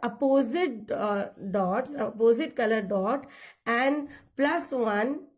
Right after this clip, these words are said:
जो इंडिकेट कर रहा है ग्रीन और माइनस वन जो इंडिकेट कर रहा है रेड, वो प्लस वन और माइनस वन क्या होता है? हमेशा ज़ीरो। मीन्स ये जो पेयर है, एक पेयर कट हो गया,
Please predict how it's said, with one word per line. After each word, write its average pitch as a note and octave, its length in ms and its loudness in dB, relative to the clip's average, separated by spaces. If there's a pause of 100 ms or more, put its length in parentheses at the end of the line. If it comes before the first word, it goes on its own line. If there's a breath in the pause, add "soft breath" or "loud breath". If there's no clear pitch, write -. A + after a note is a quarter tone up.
(180)
जो A#3+ 180 2
इंडिकेट B3 440 2
कर G#3+ 180 0
रहा G#3+ 160 0
है A3 240 0 (100)
ग्रीन G3+ 420 2
और F4 360 -4
माइनस A#3 500 0
वन A3+ 260 0
जो A3+ 80 2
इंडिकेट G#3 480 -2
कर G3+ 100 -2
रहा F#3 220 -2
है F#3+ 240 -2
रेड, A3 360 2 (520 loud breath)
वो A#3 120 4 (100)
प्लस B3+ 300 0
वन D4+ 140 2
और C#4+ 80 2
माइनस A3 460 -2
वन A#3 160 0
क्या A3+ 180 -4
होता G#3+ 320 -6
है? A3+ 80 -2
हमेशा G#3 400 -4 (420 loud breath)
ज़ीरो। A#3+ 460 -2 (420 loud breath)
मीन्स C#4 360 0
ये B3 180 0
जो B3 140 -2 (100)
पेयर A#3 280 8
है, G3+ 300 2
एक G3+ 380 0
पेयर A#3 200 4 (100)
कट A#3 200 -4
हो C4 100 4
गया, C4+ 340 2